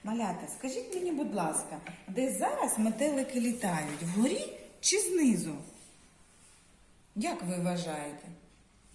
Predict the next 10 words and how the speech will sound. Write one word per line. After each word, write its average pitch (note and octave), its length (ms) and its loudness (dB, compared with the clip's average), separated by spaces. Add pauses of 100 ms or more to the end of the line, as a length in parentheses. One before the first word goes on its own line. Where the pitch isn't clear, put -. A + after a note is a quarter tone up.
(600)
Так, D#3 400 -4 (720)
чую, F#3+ 540 -2
Ренатіка, B3 640 2
вгорі, C#4 600 0
правильно, G#3 840 0
тому A#3 320 6
що E3+ 240 -4 (480)
вгорі A3 580 2
в F3+ 60 -2
нас F3 240 2